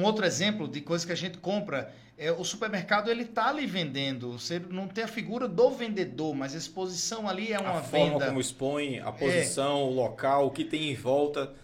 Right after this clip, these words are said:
Speaker 2: tudo isso contribui.
Speaker 1: Eu, eu costumo dizer assim que a venda não tá exclusivamente naquilo que você fala para a pessoa, mas como que você apresenta seu produto, que experiência de usuário você traz. Um exemplo simples, é, você vai em São Paulo, eu adoro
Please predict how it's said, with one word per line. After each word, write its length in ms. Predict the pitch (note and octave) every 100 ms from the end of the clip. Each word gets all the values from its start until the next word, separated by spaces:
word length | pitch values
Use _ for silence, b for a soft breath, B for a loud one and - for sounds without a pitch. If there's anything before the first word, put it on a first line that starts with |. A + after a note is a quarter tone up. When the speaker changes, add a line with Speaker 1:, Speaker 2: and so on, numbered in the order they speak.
| B B
Speaker 2:
tudo 260 | - D#3+ E3
isso 140 | E3
contribui. 480 | - E3+ D#3 C3 C3 - -
Speaker 1:
Eu, 200 | G3 A3
eu 80 | A#3
costumo 220 | A3+ B3
dizer 140 | G#3+
assim 180 | A#3 A3
que 80 | A3+
a 60 |
venda 240 | F3+ A3 A3
não 100 | G#3+
tá 80 | A3
exclusivamente 560 | G#3+ G#3+ F3 F#3 F#3
naquilo 240 | F#3 E3+ F#3+
que 100 | F3
você 280 | F3+ - F3+
fala 420 | - F3+ G3 G3
para 220 | F#3+ F#3
a 40 | F#3
pessoa, 580 | F#3+ F3 - B2 A#2
mas 240 | A2+ C3 -
como 180 | E3+ E3+
que 60 |
você 220 | E3 D#3+
apresenta 440 | E3 E3 C#3+ D#3+ D#3
seu 180 | - C3
produto, 520 | - C3+ B2+ D#3+ -
que 140 | -
experiência 600 | F#3 - G3+ F3 G3+ G#3
de 80 | E3+
usuário 300 | E3 D3+ D#3
você 220 | D#3 E3+
traz. 300 | E3 A#2+ F2+ - B B B
Um 80 | C#4
exemplo 320 | D4+ D#4 D#4+
simples, 640 | - F3 C#3+ A2+ A#2 - - B B B -
é, 600 | E3+ E3+ D#3+ D#3 D3+ D3 - - _ _ _ -
você 160 | - D#3+
vai 160 | F#3+
em 40 | G3
São 260 | - -
Paulo, 500 | - D3 F3 G3+ D3
eu 100 | C3+
adoro 540 | D3 C#3 E3 A3 C3+